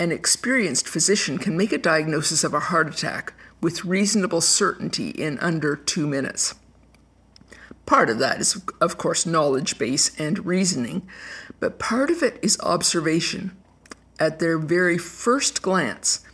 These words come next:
they would have noticed the nicotine-stained fingers and the gadget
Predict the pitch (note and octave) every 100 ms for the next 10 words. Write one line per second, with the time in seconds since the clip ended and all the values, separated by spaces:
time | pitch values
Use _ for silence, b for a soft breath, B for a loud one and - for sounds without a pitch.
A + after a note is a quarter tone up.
0 | B - D#3+ D#3 E3 D3 E3 F3 E3+ E3+
1 | - - F#3 E3 E3 G3+ G#3+ - G3 E3+
2 | F3 - - D#3+ D3+ C#3+ C#3 - G3 C#3+
3 | A2+ D3+ - - E3 D3+ - - F#3 E3
4 | F3 F3+ F#3+ G#3